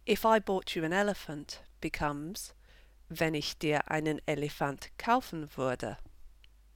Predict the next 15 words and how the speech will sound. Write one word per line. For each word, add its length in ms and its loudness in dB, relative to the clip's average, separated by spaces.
The 160 8
only 220 6
thing 260 -2
is, 480 -6
I 120 6
oversimplified 1000 4
a 80 -2
little. 380 -6
You 160 -4
can't, 560 2
or 120 6
more 220 2
accurately, 640 -2
you 200 -6
shouldn't, 640 0